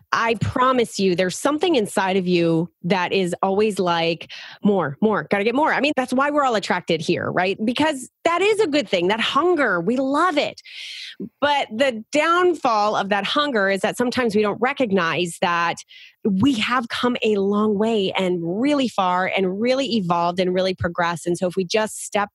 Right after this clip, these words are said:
back and look and be like, "Holy cow, I've kinda done some things, you know, I've kinda grown up. Like, this is really cool," and honor that. It's so, so powerful.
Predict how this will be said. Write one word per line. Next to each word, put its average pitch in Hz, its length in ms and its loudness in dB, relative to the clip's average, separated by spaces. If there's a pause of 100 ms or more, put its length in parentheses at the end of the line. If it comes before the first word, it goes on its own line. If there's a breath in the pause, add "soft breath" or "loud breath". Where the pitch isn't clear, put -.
(100)
back 196 340 -2
and 175 180 2
look 214 400 0
and 202 80 -2
be 180 100 0
like, 170 180 0 (440)
"Holy 190 420 -2
cow, 156 480 -2 (440)
I've 175 120 -2
kinda 202 220 2
done 170 240 0
some 160 160 -2
things, 101 400 -6
you 170 80 2
know, 175 220 2
I've 190 100 -4
kinda 240 220 0
grown 226 260 2
up. 190 240 -2
Like, 196 160 0
this 226 140 0
is 262 100 -2
really 220 260 -2
cool," 381 220 0
and 240 220 0
honor 196 340 2
that. 139 220 0
It's 196 160 -4
so, 220 600 0
so 185 540 0
powerful. 165 580 -2